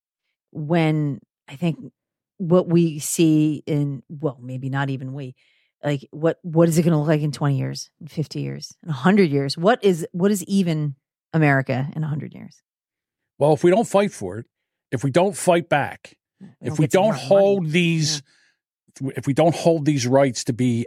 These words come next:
Speaker 2: absolute and the truth,
Speaker 1: Right. Yeah.
Speaker 2: then you'll have this. Okay. So Dana
Speaker 1: That's
Speaker 2: Whi-,
Speaker 1: cheery.
Speaker 2: hang on. Dana White was on the, uh, Theo Vaughn podcast,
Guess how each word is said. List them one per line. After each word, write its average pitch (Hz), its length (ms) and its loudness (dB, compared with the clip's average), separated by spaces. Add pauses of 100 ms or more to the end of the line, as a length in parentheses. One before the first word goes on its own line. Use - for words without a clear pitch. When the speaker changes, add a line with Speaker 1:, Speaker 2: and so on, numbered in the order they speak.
Speaker 2:
absolute 135 640 2
and 113 160 0
the 101 60 -4
truth, - 340 -2
Speaker 1:
Right. 202 220 -10 (240)
Yeah. 180 160 -6 (320)
Speaker 2:
then 127 180 2
you'll 120 140 0
have 151 260 -4
this. - 260 -16 (140)
Okay. - 300 -4 (580)
So 143 640 2 (120)
Dana 175 280 2
Speaker 1:
That's 202 120 0
Speaker 2:
Whi-, 160 100 2
Speaker 1:
cheery. 170 240 -4 (720)
Speaker 2:
hang - 180 -8
on. 104 180 -8
Dana 156 240 0
White 160 280 2
was 156 180 0
on 139 240 2
the, 131 240 0
uh, 113 200 -2 (120)
Theo 147 720 0
Vaughn 120 540 0
podcast, - 720 -8